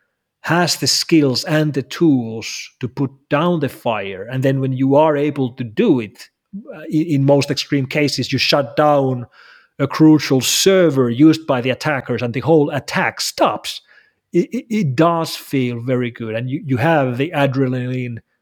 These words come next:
flowing in your blood, and it's, it's, it's exciting. But of course, it's exciting only <laughs> for a limit. Like, when, when you get the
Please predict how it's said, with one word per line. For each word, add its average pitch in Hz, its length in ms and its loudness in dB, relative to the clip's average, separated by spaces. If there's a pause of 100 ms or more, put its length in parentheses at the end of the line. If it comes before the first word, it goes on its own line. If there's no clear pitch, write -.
flowing 143 600 2
in 135 120 -2
your 123 300 -4
blood, 131 420 -2
and 120 140 -6
it's, - 320 -12
it's, - 360 -8 (460)
it's - 140 -6
exciting. 139 560 0 (400)
But 147 120 2
of 135 160 0
course, 165 560 2 (920)
it's 240 340 -6
exciting 147 640 0
only 147 640 4 (400)
<laughs> - 400 -20
for 180 680 -2
a 139 80 -2
limit. 143 380 2
Like, 127 260 -2
when, 143 300 2
when 151 180 0
you 143 80 0
get 135 240 -2
the 135 180 -2